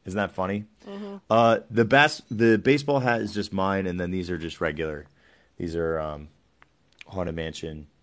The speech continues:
Speaker 1: with the gargoyle ears. I can't wear bow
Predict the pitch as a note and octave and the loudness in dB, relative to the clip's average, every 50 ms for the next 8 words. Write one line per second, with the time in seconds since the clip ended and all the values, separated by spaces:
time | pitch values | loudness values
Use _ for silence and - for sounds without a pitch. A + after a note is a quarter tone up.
0 | _ _ _ _ _ _ _ _ _ _ _ - G2 D#2 - D2+ F2 E2 D#2+ D#2 | _ _ _ _ _ _ _ _ _ _ _ -10 -10 -10 -8 -6 -6 -4 -4 -4
1 | D2+ D#2+ D#2 D#2 D#2 - - E2 D#2+ D#2 - - - - - - A#2 D3+ D3+ - | -4 -4 -4 -4 -4 -4 -4 -6 -6 -6 -8 -14 -20 -20 -6 0 0 0 2 2
2 | G#3 G3+ G3 E3+ D3+ C#3+ C#3 C3+ B2+ B2 A2+ F#2+ - - - _ _ _ _ _ | 0 0 2 2 4 6 6 8 8 6 4 2 -2 -8 -16 _ _ _ _ _
3 | - F2+ E2+ E2+ G#2 G2+ F#2+ F#2 F#2 F2 | -14 -10 0 2 4 4 4 4 2 0